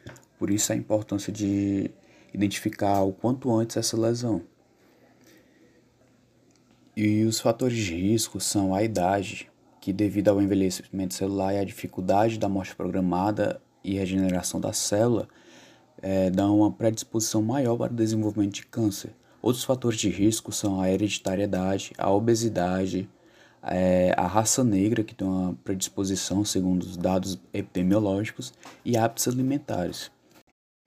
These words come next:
O diagnóstico é dado pelo conjunto entre a anamnese, o toque retal e o teste P S A, que é o antígeno prostático específico.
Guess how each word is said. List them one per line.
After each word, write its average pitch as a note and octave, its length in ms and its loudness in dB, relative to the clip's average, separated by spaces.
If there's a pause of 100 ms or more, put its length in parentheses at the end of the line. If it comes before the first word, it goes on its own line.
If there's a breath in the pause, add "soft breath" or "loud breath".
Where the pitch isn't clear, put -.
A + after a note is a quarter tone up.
(640 soft breath)
O G#2+ 140 0
diagnóstico F#2+ 1000 -2
é F#2+ 160 -6
dado F2+ 240 -2
pelo A2+ 240 0
conjunto F#2 880 -4 (380)
entre F2 420 -4
a F2 60 -2
anamnese, G#2 840 -2 (380 soft breath)
o C2 80 -16
toque B2+ 400 -2
retal A2 720 -2
e A#2+ 160 0
o - 20 2
teste A2 520 0
P A2 140 -2
S A2 360 0
A, E2 160 -2
que - 160 -12
é E2+ 60 -4
o F2+ 80 -2
antígeno B2+ 680 2
prostático G2 680 -6
específico. - 800 -8